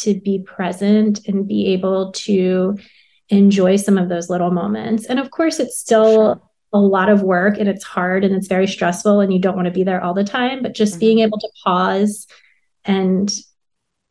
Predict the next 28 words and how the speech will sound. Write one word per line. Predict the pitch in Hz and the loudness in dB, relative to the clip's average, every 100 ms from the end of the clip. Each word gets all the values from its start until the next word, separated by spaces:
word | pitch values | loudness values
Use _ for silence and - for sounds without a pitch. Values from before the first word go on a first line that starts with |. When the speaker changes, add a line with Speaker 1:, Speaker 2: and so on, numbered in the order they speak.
| _ 226 202 | _ -4 -2
Speaker 1:
be | - 214 | 2 4
there | 214 196 180 | 4 2 0
present | 180 196 202 | -2 -2 0
and | 196 190 | 0 -2
focused | 190 185 208 208 | -4 -2 -2 -2
on | 240 247 | -2 -2
her | 254 254 240 | -2 -2 -2
is, | 220 196 185 - - _ - | -2 -4 -4 -14 -20 _ -12
has | - 202 190 | -4 -4 -2
Speaker 2:
Mm-hmm. | |
Speaker 1:
been | 185 190 185 185 196 - _ _ | -2 -2 -2 -6 -14 -20 _ _
so | - - 196 | -6 -2 -2
great | 190 170 180 190 | -2 -2 0 0
and | 202 | 0
has | 185 | 0
brought | 190 202 - | -2 -4 -4
so | 208 | -2
much | 202 202 | -2 0
more | 202 | 0
joy | 185 190 190 | 0 0 0
that | 190 | -2
I | |
didn't | 185 190 190 | -2 -2 -4
have | 190 196 | -4 -4
the | 196 | -4
first | 202 208 208 | -2 -2 -2
time. | 196 208 208 202 208 _ _ | -6 0 2 2 -4 _ _
Speaker 2:
Yeah. | 190 180 175 | -18 -16 -16